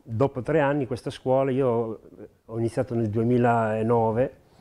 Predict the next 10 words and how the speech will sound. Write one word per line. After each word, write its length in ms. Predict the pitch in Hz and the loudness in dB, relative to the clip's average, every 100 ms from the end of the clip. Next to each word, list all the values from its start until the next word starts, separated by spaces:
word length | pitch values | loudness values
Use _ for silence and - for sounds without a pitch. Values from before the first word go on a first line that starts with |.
| - - _ - | -20 -20 _ -14
a 100 | 110 | -4
prendere 320 | 120 117 117 | 0 2 2
lezioni 640 | 113 107 123 120 113 113 104 | 0 -2 -2 0 2 0 -2
in 720 | - - - - - - - | -6 -16 -20 -20 -20 -20 -14
questa 220 | 113 - | -8 -6
scuola 380 | 120 - 123 123 | -6 0 2 2
e 100 | 139 | 0
noi 260 | 123 170 127 | 2 2 2
ci... 240 | - 117 - | -4 -8 -8
ci, 520 | 117 117 113 110 | -6 -2 0 -2